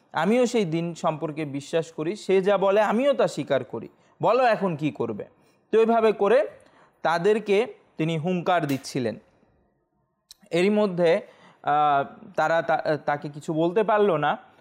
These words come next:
এবং হযরত হামজা রাদিয়াল্লাহু তাআলা আনহুর অন্তরে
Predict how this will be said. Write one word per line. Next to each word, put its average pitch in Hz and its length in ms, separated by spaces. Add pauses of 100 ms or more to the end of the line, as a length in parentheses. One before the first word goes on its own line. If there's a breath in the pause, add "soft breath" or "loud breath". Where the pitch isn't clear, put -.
(120)
এবং 151 340
হযরত 151 320
হামজা 156 320
রাদিয়াল্লাহু 165 560
তাআলা 165 280
আনহুর 156 320
অন্তরে 151 560